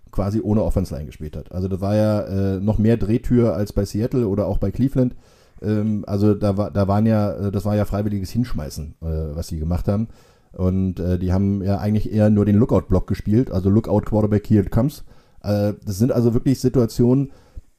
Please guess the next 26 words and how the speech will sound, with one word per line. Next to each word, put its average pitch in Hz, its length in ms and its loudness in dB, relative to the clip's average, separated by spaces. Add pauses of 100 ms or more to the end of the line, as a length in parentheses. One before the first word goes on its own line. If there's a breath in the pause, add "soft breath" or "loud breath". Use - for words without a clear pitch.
(140)
wo, 110 380 4
wo 107 160 4
Watson 110 580 -2
seine, 107 320 0
seine 98 580 -6
sportlichen 107 1000 -8
Fähigkeiten 107 600 -6
schon 107 180 -4
gezeigt 113 360 -4
hat 113 160 0
durch, 95 280 -2
äh, 92 360 0
Weglaufen, 104 600 2
durch, 92 280 0
äh, 90 400 -4
Scramblen, 107 680 2
durch 90 260 -4
aus 104 160 -2
dem 101 120 0
Lauf 98 240 2
werfen, 98 300 0
selber 101 280 2
laufen 95 340 2
und 113 140 0
so 98 100 0
weiter. 85 280 -2